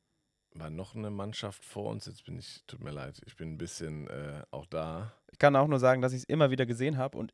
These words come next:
Speaker 2: irgendwie wurde zwischendrin immer von verschiedenen Seiten, also bei uns laufen überall in den Büros, wir sind in verschiedenen Büros und auch dann, bevor das, äh, Deutsche Haus öffnet, laufen auf den Screens immer schon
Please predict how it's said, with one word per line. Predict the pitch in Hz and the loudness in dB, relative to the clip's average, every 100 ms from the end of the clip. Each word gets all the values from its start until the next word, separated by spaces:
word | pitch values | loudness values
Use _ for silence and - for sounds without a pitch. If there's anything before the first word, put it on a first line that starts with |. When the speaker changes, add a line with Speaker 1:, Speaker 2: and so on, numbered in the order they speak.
| _ | _
Speaker 2:
irgendwie | - 151 151 120 | -2 -2 0 0
wurde | 135 120 | -2 -2
zwischendrin | 156 147 139 | -6 -4 -4
immer | 95 135 131 | 0 0 0
von | - 131 123 | 0 -2 0
verschiedenen | 131 165 156 117 | -4 -2 -2 2
Seiten, | 127 151 95 | 0 0 -2
also | 110 117 - | -2 -4 -4
bei | - | 0
uns | 110 139 | 2 2
laufen | 120 123 131 135 | 6 6 6 0
überall | - 143 117 | -2 2 2
in | 120 | 2
den | 110 | 0
Büros, | 107 101 131 151 - | 0 2 0 0 -4
wir | 107 | -6
sind | 110 117 | -6 -8
in | 110 | -6
verschiedenen | 113 127 123 | -4 -2 -2
Büros | 104 127 151 | 0 0 -2
und | - | -2
auch | 87 107 - - - - | 2 2 -2 -14 -20 -6
dann, | 110 110 | -2 -2
bevor | 107 - 131 131 120 | -2 4 8 8 6
das, | - 113 107 - - | 4 2 0 -8 -6
äh, | 101 110 | -2 2
Deutsche | 117 127 120 | 2 2 2
Haus | 120 123 | 2 2
öffnet, | 131 - 104 101 | 0 0 -2 -4
laufen | - 101 117 - 110 | 0 4 4 2 -4
auf | 110 | -2
den | 107 | -6
Screens | - 123 117 | -4 -4 -4
immer | 110 107 | -4 -4
schon | - 104 104 | -2 -4 -4